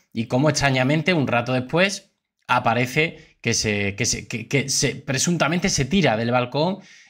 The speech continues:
eh, y además, mm, después de la autopsia que se dice que estaba inconsciente antes de tirarse,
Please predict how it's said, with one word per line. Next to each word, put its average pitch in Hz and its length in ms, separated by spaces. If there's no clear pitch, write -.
eh, 117 340
y 131 140
además, 131 420
mm, 117 360
después 117 260
de 147 60
la 160 60
autopsia 156 460
que 151 80
se 123 100
dice 143 200
que 117 260
estaba 131 240
inconsciente 156 500
antes 165 300
de 117 80
tirarse, 165 480